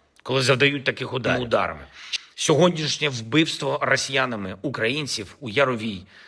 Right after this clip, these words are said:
звичайних цивільних, літні люди, які просто очікували пенсії, це злочин з будь-якої точки зору.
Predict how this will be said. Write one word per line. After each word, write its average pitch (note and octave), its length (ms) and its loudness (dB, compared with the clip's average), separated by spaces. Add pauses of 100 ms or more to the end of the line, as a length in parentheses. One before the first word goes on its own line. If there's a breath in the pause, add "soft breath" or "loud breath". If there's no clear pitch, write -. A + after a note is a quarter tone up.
(100 loud breath)
звичайних D3+ 500 -2
цивільних, G#2+ 480 -4 (220)
літні D#3+ 400 0
люди, G#2+ 360 -4 (280 loud breath)
які C3 220 -2
просто D#3 320 2
очікували D#3+ 460 0
пенсії, A2 500 -2
це B2+ 200 2
злочин A2 560 -4 (760 loud breath)
з A2+ 140 -4
будь-якої A#2 680 2
точки A2 440 -2
зору. F#2 380 -6